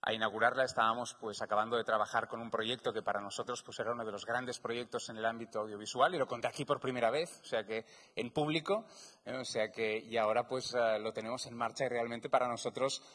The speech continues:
ah, ha funcionado realmente, realmente bien. Veremos qué va a pasar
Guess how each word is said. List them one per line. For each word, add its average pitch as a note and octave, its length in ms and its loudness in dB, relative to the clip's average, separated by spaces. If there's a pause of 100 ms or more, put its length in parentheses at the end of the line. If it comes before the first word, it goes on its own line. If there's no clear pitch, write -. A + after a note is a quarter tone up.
(260)
ah, G#2 440 6
ha A2 100 -4
funcionado A#2 480 0
realmente, G#2+ 800 0
realmente G#2 420 -2
bien. B2+ 200 2
Veremos G#2+ 340 -2
qué - 80 -2
va G#2 80 4
a G2+ 40 -6
pasar G2+ 360 -2